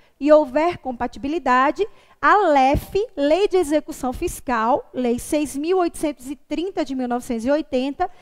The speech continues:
que será subsidiária à C L T, desde que seja omissa e que haja compatibilidade. Se mesmo assim a lef for omissa, nós passaremos pro processo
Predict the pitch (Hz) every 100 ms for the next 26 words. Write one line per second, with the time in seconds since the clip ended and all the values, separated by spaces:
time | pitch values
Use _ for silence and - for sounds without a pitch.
0 | _ _ 349 - 359 302 277 277 - 403
1 | 466 403 392 320 262 330 320 247 254 277
2 | 320 - _ 269 294 - 302 330 - 285
3 | 202 180 _ _ _ _ _ _ _ -
4 | - - 277 294 381 539 - 277 240 233
5 | 226 240 233 330 415 440 - 311 277 302
6 | 311 311 330 254 370 466 427 233 202 185
7 | 202 _ _ - - 427 427 587 508 480
8 | 440 - 311 285 285 285 359 370 - 262
9 | 269 269 320 - 415 - _ _ 349 370
10 | 370 370 403 330 294 302 - 294 311 302
11 | 269 269 - 349